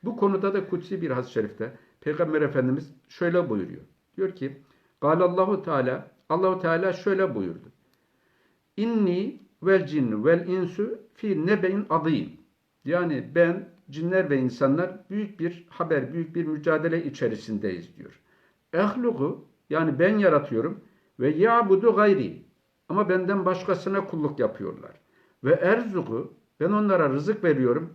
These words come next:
ama onlar "ve yeşkuru gayri", benden başkasına karşı şükrediyor diyor. Bunun için dünya nimetlerini iyi tartıp ölçtüğümüz zaman,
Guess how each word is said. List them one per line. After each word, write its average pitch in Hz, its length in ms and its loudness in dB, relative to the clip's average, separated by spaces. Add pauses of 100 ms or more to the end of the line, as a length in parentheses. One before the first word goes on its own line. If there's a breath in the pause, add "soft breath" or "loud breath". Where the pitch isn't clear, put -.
(140)
ama 185 180 0
onlar 170 400 0 (300 soft breath)
"ve 147 160 2
yeşkuru 190 600 -2 (180)
gayri", 123 560 -2
benden 151 360 -2
başkasına 139 640 -2 (120)
karşı 156 440 -2 (400 soft breath)
şükrediyor 104 720 -4
diyor. - 140 -20 (200)
Bunun 214 120 -8
için - 340 -8 (440 soft breath)
dünya 190 320 0
nimetlerini 160 680 0
iyi 170 540 -6 (100)
tartıp 151 440 -6
ölçtüğümüz 135 520 -2
zaman, - 200 -16